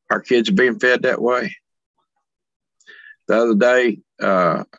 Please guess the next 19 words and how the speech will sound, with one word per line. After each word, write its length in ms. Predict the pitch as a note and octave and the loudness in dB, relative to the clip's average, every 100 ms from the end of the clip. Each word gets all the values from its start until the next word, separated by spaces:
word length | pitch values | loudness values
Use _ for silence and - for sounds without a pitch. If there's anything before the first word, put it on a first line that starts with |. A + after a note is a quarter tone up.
| _ _ - | _ _ -8
I 120 | F#2 | -4
got 180 | F2 G#2 | -2 -2
a 40 | |
call 240 | G2 A2+ G#2+ | -2 0 0
from 220 | - F#2+ | 0 -2
a 100 | F#2 | -2
politician 680 | A2 G#2 G2 - G#2 - G2 | 0 0 0 0 0 0 -2
that 160 | F2 F#2+ - | -2 -6 -4
told 180 | G2+ G2 | -2 0
me 100 | F#2+ | 0
he's 180 | F2+ - | -2 -2
got 160 | G2+ | -2
a 40 | F#2 | -2
picture 340 | A2+ G2+ F#2+ | -4 -4 -4
he's 80 | F#2 | -4
supposed 300 | - F#2+ - | -2 -4 -2
to 80 | G2+ | -2
send 120 | F#2 | -2
me. 180 | F#2 | -4